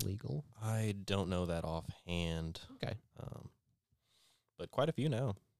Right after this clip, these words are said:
Speaker 2: Uh,
Speaker 1: Okay.
Speaker 2: I'd say only a few are, are straggling.
Speaker 1: So with it being recreational legal, as long as you don't have a substantial amount on you and you're just transporting it home and it's in a sealed package,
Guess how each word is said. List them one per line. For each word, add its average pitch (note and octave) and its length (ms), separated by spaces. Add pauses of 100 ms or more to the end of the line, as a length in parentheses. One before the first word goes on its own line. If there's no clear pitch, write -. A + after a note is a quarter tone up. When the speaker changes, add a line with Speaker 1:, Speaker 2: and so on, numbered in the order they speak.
(180)
Speaker 2:
Uh, E2+ 80
Speaker 1:
Okay. - 140
Speaker 2:
I'd G#2 100
say A#2 120
only A2 200
a G2 40
few G#2+ 240
are, G2 200 (260)
are G2 60
straggling. G2 480 (2000)
Speaker 1:
So A#2 480 (240)
with A#2 200
it B2+ 120 (440)
being G#2+ 280
recreational G2 720
legal, F#2+ 500 (440)
as A#2+ 120
long A#2+ 140
as G#2+ 80
you G2+ 60
don't G#2 140
have F#2+ 480 (260)
a - 40
substantial G2 640
amount F#2 300
on F#2 240
you F#2+ 120
and F2+ 100
you're F2+ 80
just F2+ 220
transporting F#2+ 560
it F2 80
home F#2 300
and F2+ 100
it's - 140
in F2+ 80
a - 40
sealed F#2+ 380
package, - 720